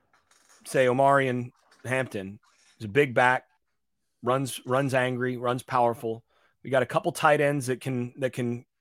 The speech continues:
cause some matchup problems and can both block and be, be problems in the, uh, in the passing game.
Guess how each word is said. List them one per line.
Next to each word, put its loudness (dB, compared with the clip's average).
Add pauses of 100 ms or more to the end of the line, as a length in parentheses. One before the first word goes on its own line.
cause 4
some -2
matchup 0
problems 0
and -8 (560)
can -4
both 0
block 2
and -4
be, -6 (160)
be -6
problems 0
in -2
the, 0
uh, -2
in -10
the -6
passing -6
game. -8